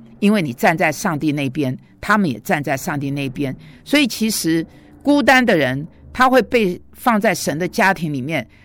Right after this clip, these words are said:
坚持神的真理的人，他会接纳你的。所以呢，救恩就把我们带到一种更多的关系里面，也是一种更深的关系。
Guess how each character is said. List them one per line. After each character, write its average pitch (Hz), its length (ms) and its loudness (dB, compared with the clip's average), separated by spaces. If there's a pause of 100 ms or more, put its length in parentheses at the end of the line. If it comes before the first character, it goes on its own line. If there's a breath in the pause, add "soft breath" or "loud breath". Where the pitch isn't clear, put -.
(120)
坚 285 220 2
持 175 180 -4
神 151 240 -4
的 185 100 0
真 233 240 2
理 156 100 2
的 143 120 -2
人， 127 180 -4
他 226 140 -4
会 226 140 0
接 202 280 0
纳 180 200 0
你 127 180 -6
的。 - 240 -16 (420 soft breath)
所 240 200 2
以 262 120 4
呢， 196 260 2 (360 soft breath)
救 277 220 6
恩 240 260 2
就 254 160 2
把 165 260 2
我 170 60 0
们 156 140 -6
带 226 180 4
到 208 180 4
一 202 40 2
种 127 260 -2 (160)
更 247 220 2
多 226 220 2
的 185 100 -2
关 180 240 0
系 175 220 -6
里 131 120 -8
面， 143 280 -4 (260 soft breath)
也 156 200 -2
是 233 180 -4
一 220 40 0
种 147 240 -2
更 226 220 2
深 185 360 -2
的 151 100 -2
关 156 340 -2
系。 139 400 -8